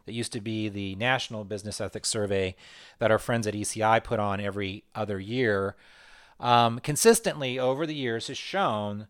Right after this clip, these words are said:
that the preferred method of reporting a concern is never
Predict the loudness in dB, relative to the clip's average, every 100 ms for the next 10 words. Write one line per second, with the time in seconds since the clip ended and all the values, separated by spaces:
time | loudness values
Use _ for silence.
0 | _ _ _ -2 2 2 0 -4 -6 -6
1 | 2 2 2 -4 _ 6 6 8 8 8
2 | 4 -2 -2 4 4 4 0 0 -4 -10
3 | _ -20 _ _ 6 10 12 10 6 0
4 | -6 -4 -4 2 4 4 0 -4 -8 -10
5 | -12 -10 -8 -4 -2 -2 -4 -6 -14 _
6 | _ _ _ -4 0 6 8 8 4 -4